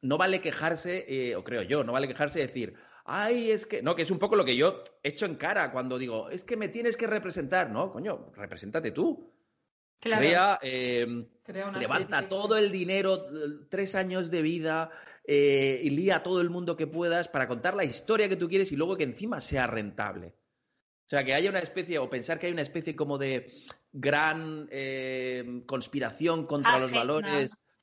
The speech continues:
Speaker 2: Sí.
Speaker 1: Pues no, oye, pues si quieres tú ser víctima y quejarte, quéjate. Pero yo lo que yo digo es, oye, pues ya está, nadie te impide a ti, eh, escribir un libro. Si además consigues que sea bueno y que venda mucho, fantástico.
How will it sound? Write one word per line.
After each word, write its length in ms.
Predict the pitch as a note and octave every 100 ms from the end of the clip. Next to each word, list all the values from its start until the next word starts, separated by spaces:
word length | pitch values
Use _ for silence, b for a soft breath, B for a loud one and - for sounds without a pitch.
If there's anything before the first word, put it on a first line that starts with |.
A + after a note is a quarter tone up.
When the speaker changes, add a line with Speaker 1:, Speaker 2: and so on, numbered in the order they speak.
| _
Speaker 2:
Sí. 100 | - C#3
Speaker 1:
Pues 140 | G2
no, 300 | C3 D3+ F3+
oye, 340 | A2 C#3+ E3+
pues 280 | G2+ F#2+ F#2
si 100 | G#2
quieres 260 | G#2 A#2+ C3+
tú 100 | C#3+
ser 180 | C#3 C3+
víctima 320 | D#3+ D#3+ B2+
y 40 | A#2+
quejarte, 380 | A2 D3 -
quéjate. 340 | F#3+ - - D3+
Pero 140 | B2
yo 120 | F#2+ F2+
lo 60 |
que 80 | F#2+
yo 80 | G#2+
digo 180 | D3 F3+
es, 160 | D3 -
oye, 240 | - B2+ F#3+
pues 160 | G#2+ F2+
ya 60 |
está, 240 | E2+ D3 F3+
nadie 260 | B2+ G#3
te 100 | E3
impide 460 | C#3 A#2 E3 D#3+ D#3
a 140 | A#2 -
ti, 340 | F3+ A3 - b b b _
eh, 260 | B2 A#2 A2+
escribir 380 | - - C3+ D#3
un 120 | D3
libro. 500 | A2+ F#2 F2 E2+ - _ _
Si 100 | -
además 240 | F#2 B2+ C#3
consigues 340 | A#2 D3 D#3+
que 100 | A#2
sea 160 | D3+ C3+
bueno 220 | E3 D3+
y 20 |
que 80 | G#2
venda 240 | B2 D3
mucho, 300 | D3+ F#3+ A#3
fantástico. 720 | - G2+ G2+ A#2+ - F#2 F2+